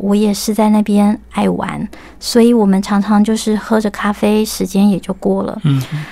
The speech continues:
Speaker 1: 那我后来就跟罗督导说：“罗督导，我觉得采访不好也，不然就算了吧，我们就生活看看，看怎么样。”那罗督导就说：“这样最好。”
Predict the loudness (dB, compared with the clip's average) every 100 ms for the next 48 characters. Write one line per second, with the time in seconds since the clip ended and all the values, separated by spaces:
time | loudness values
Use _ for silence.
0 | -18 -20 -2 2 4 4 2 2 2 2
1 | 2 4 4 2 0 -2 -2 -4 -2 2
2 | 4 4 0 -6 0 2 4 2 2 0
3 | -2 -8 -16 -8 -4 0 2 4 4 4
4 | 2 0 -4 -4 0 0 2 -2 -4 -4
5 | -2 -2 -4 -6 -10 -2 2 2 2 0
6 | 0 0 -2 -8 -10 -2 0 0 -2 -6
7 | -10 -12 -12 -4 0 0 2 2 2 -2
8 | -6 -16 -4 2 4 2 0 0 0 0
9 | 0 0 -2 -4 -4 -2 -2 -2 0 2
10 | 2 2 2 4 4 4 2 2 4 4
11 | 2 -2 -16 -20 -14 -4 0 2 0 -2
12 | -4 -2 -4